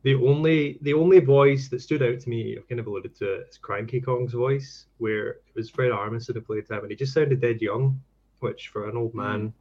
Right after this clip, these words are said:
Speaker 1: isn't right. Chris Pratt, he's fi-, he's just like a kinda, it's like a normal Brooklyn accent. It's no, it's Mario, you know, it's no frills. It's just kinda the guy, you know. Um, I will say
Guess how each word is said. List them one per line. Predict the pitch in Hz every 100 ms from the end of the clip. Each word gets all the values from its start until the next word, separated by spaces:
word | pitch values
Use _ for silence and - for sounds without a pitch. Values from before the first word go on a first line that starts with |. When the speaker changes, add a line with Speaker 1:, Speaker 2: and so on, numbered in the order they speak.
| _ _ _ _ _ _ _
Speaker 1:
isn't | 117 117 127
right. | 120 135 135 - _ _ -
Chris | 170 170
Pratt, | - 170 170 175 175 - -
he's | 139 120 -
fi-, | 131 165 123
he's | 135
just | 135 175
like | 165 135
a | 127
kinda, | - 123 110 113 117
it's | 123
like | 135 131
a |
normal | 123 131 147 147 131
Brooklyn | - 120 131 127 107
accent. | 104 - - 120 117 113
It's | 107 - -
no, | 127 143 135
it's | 131 135
Mario, | 131 139 151 117 92
you | 101
know, | 110 123
it's | 117 -
no | 139
frills. | 135 117 113 113 113 113
It's | 113 -
just | - 113 -
kinda | 107 104 98
the | 101
guy, | 101 104 101 95
you | 98
know. | 98 110 117 _ _ _ _ _
Um, | 113 113 117 110 110 - _ _ _ -
I | 139
will | 156 208
say | - 156 143 135 131